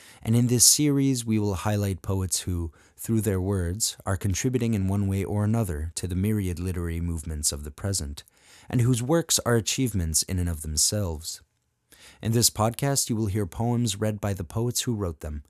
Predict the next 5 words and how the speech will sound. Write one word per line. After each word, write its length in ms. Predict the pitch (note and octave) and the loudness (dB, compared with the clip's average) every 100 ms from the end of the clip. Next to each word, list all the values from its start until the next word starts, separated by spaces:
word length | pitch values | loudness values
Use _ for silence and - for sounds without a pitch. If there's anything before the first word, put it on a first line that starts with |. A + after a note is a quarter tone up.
| _ _ _ _ | _ _ _ _
The 80 | - | -8
poets 400 | F2 A2 G#2 - | -2 0 2 2
themselves 720 | - F#2 - A#2 A2+ A2 G#2+ - | 2 2 2 2 2 0 -4 -6
speak 320 | - - C3+ B2 | -6 -2 -2 -2
about 380 | F#2+ F2 F2 | -2 -2 -4